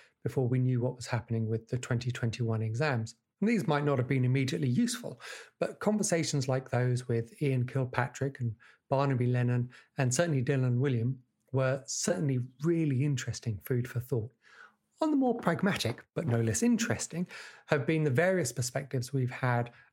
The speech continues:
around what influences our teens' performance and drive.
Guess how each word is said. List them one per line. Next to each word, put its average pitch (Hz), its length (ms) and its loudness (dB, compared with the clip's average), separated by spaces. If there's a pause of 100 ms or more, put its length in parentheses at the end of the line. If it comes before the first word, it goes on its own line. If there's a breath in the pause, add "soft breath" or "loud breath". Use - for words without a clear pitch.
(100)
around 151 540 2
what - 340 -2
influences 156 680 0
our 139 180 0
teens' 131 400 -2
performance 127 760 -2
and 107 200 -6
drive. 120 580 -2